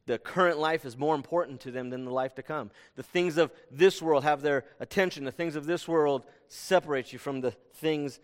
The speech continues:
of God. That the stuff of this world is more important than the Savior of your eternity. And then we get to the fourth soil, the last soil. This is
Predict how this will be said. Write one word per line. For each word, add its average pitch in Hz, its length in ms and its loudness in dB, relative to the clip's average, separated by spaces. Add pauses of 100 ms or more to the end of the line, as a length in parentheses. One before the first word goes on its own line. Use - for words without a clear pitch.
(200)
of 113 180 -6
God. 117 400 2 (920)
That 123 120 -10
the 123 60 -18
stuff - 500 2 (160)
of 117 160 -14
this 147 220 -8
world 117 300 -4
is 107 80 -14
more 123 160 -6
important 113 440 -6
than 107 120 -12
the 104 80 -14
Savior 104 520 -8 (220)
of 101 100 -16
your 104 140 -8
eternity. 98 480 -12 (1500)
And 120 100 -6
then 139 80 -2
we 131 80 -4
get 131 160 -2
to 135 100 -16
the 120 80 -10
fourth 120 280 -8
soil, 98 320 -10
the 101 100 -12
last 127 340 4
soil. 104 160 -6
This 135 180 -8
is 127 160 -14